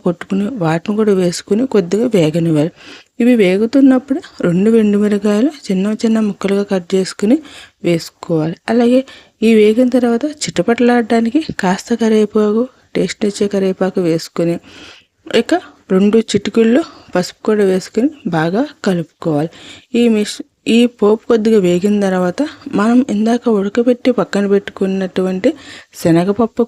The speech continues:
కొబ్బరి ఉంది కదండి, ఆ మిశ్రమాన్ని కూడా వేసి, మనకి టోటల్ వాటర్ ఏమన్నా ఉంటే కనుక ఆ వాటర్ అంతా ఆవిరయ్యేలాగా బాగా మనము low to medium ఫ్లేమ్లో చక్కగా ఈ పోపు మిశ్రమం అంతా అందులో కలిసేలాగా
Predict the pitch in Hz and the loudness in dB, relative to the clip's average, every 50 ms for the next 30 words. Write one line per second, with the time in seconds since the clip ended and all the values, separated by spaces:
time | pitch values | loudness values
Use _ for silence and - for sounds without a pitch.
0 | - 196 165 165 180 185 196 190 196 190 185 190 180 180 180 180 190 240 381 - | -2 -4 -2 0 0 0 0 0 -2 -2 -2 -2 -2 -2 -2 0 0 -2 -2 -2
1 | - - - _ _ _ - - - _ _ _ _ _ - 202 208 220 226 214 | -6 -16 -20 _ _ _ -20 -20 -20 _ _ _ _ _ -4 -2 0 0 0 0
2 | 202 - - 208 214 214 214 214 214 208 214 208 202 180 160 165 160 156 160 170 | -2 -2 -2 -2 0 0 0 0 0 0 2 2 2 2 2 2 2 2 2 0
3 | - - 330 440 - - - - - 220 214 226 240 247 233 - 247 240 - - | 0 0 -2 -2 -2 -6 -14 -10 -4 -2 0 2 2 2 2 0 -2 -2 -2 -2
4 | 185 170 175 190 202 214 233 - - _ _ - 185 165 160 170 - - 233 226 | 0 0 0 0 -2 -6 -8 -8 -8 _ _ -4 -2 -2 -2 -2 0 0 0 0
5 | 226 226 226 226 220 214 202 185 170 - 190 190 196 196 202 196 196 202 - - | 2 0 0 0 0 -2 -2 -4 -4 -4 -2 -2 0 -2 -2 -2 -4 -6 -6 -10
6 | - - - - - - - 180 202 208 185 165 147 139 147 156 - 208 208 214 | -16 -18 -18 -18 -20 -10 -6 -2 -2 -2 0 0 0 0 -2 -2 -2 -2 -2 -2
7 | 214 202 - 254 269 294 392 - - 156 147 156 170 175 180 180 185 185 185 185 | -2 -2 -4 -6 -6 -6 -10 -8 -4 -2 -2 -2 0 0 0 0 0 0 0 0
8 | 185 190 240 330 349 - - _ - 180 175 175 175 180 190 226 302 320 - - | -2 -2 -2 -4 -6 -8 -14 _ -6 -2 -2 0 0 2 0 0 -2 -2 -6 -10
9 | _ 196 190 185 180 180 220 320 311 - - - - - _ _ 180 180 202 202 | _ -8 -6 -4 -2 0 -2 -2 -2 -4 -12 -20 -20 -20 _ _ 0 0 2 2
10 | - 262 254 240 226 214 220 214 214 - 220 208 208 208 214 262 262 269 - - | 4 4 4 4 4 4 2 2 2 0 -2 -2 0 0 0 -2 -2 -2 -4 -4
11 | 180 - - 185 202 220 226 220 214 - _ 185 185 190 - 208 208 202 - - | -4 -2 -2 0 0 2 2 0 -2 -2 _ -2 -2 0 0 -2 -4 -4 -4 -6
12 | 196 190 185 185 185 185 190 185 180 175 180 185 196 202 202 - 175 165 165 - | -6 -4 -4 -6 -6 -4 -4 -4 -4 -4 -2 -2 -2 -2 -2 -2 -2 -2 -2 -2
13 | 202 185 180 180 180 202 254 | -4 -2 -2 -2 -2 0 0